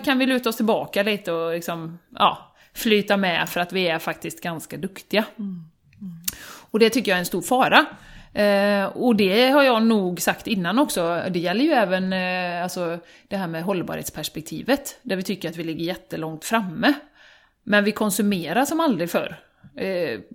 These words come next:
Speaker 1: liksom, grejer köper vi, men det är något helt separat än, än, än liksom att ta hand om miljön. Eh, för vi sopsorterar ju och vi, eh, liksom, eh, äter ekologiskt och, och så. Men sen så går vi och köper nya grejer hela tiden.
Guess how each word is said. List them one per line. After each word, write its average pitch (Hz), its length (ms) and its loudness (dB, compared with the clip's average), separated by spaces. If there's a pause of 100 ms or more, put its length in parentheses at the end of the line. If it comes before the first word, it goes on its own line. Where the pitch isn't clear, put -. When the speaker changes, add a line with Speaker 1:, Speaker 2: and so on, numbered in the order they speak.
(200)
Speaker 1:
liksom, 180 340 -6
grejer 202 420 0
köper 247 320 -2
vi, 170 140 -6
men 175 120 -4
det 247 200 2
är 233 80 2
något 214 180 -2
helt 165 220 -2
separat 226 560 -2
än, 202 240 -4
än, 190 440 -8
än 175 220 -4
liksom 160 300 -8
att 160 120 -10
ta 175 60 -6
hand 160 220 -6
om 151 60 -8
miljön. 170 400 2 (1120)
Eh, 175 120 -6
för 190 120 -8
vi 196 160 -2
sopsorterar 180 720 -2
ju 277 300 4 (180)
och 214 280 -2
vi, 185 360 -4
eh, 175 760 -4
liksom, 165 400 -6 (380)
eh, 170 260 -4
äter 170 200 -4
ekologiskt 175 840 -2 (460)
och, 202 260 -4
och 202 80 -2
så. 165 240 -2
Men 180 200 -6
sen 240 360 2
så 220 240 -6
går 208 200 -2
vi 196 100 -2
och 196 40 -4
köper 190 220 -2
nya 180 140 -2
grejer 180 280 -4
hela 247 180 0
tiden. - 300 -6